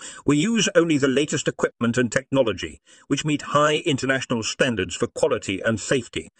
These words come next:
ensuring the safety of your family and your property. At Absolute Pest Control Services, we understand the biology, range, habitat, life cycles, and other aspects of pests that are crucial to their management. Our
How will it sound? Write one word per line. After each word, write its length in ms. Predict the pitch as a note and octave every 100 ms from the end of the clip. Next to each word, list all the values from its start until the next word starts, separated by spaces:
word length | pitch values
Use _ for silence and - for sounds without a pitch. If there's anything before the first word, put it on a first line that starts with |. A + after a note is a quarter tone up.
| - -
ensuring 400 | C3 - D3 C3
the 100 | A#2+
safety 400 | - E3 D3+ -
of 100 | C#3+
your 160 | C3 B2+
family 480 | - C3+ G2+ F2+ G2 - -
and 140 | B2+
your 220 | A2+ A#2 -
property. 380 | - G2 - - _ _ _ _ _ _ _ -
At 160 | C3+ - -
Absolute 500 | F3 - A#3 G#3+ -
Pest 200 | E3 -
Control 280 | C#3 C#3 A2+
Services, 540 | - G#2 G2+ G#2 F2+ - - -
we 100 | B2+
understand 460 | E3 G#3 - C3
the 80 | B2+
biology, 600 | A#2 A#2+ F#3+ F#3 A#3 A#3+ _ _
range, 540 | G2 C3+ C3+ D3+ F3+ - -
habitat, 480 | D3 E3 F3 D#3 - _ -
life 240 | C#3+ C#3+
cycles, 520 | - B2+ A2+ A#2+ A2+ - -
and 140 | - C3+
other 180 | D3+ F3 -
aspects 480 | D#3+ - - - -
of 100 | -
pests 420 | - - - - - -
that 140 | C#3
are 100 | D#3
crucial 480 | - - A3+ - F2
to 100 | E2+
their 160 | A2+ A2+
management. 440 | C#3 C3+ - D#2 _ _ _ _ _ _ _ _
Our 260 | F3+ G3